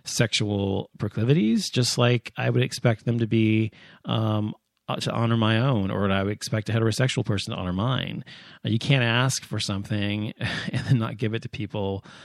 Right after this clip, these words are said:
when you're put in the same position. Um, that's hypocrisy, and I don't believe in being hypocritical. So, um, so anyway,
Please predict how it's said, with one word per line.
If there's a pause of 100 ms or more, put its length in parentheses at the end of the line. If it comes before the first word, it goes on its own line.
(120)
when
you're
put
in
the
same
position. (360)
Um,
that's
hypocrisy,
and
I
don't
believe
in
being
hypocritical. (500)
So,
um,
so
anyway,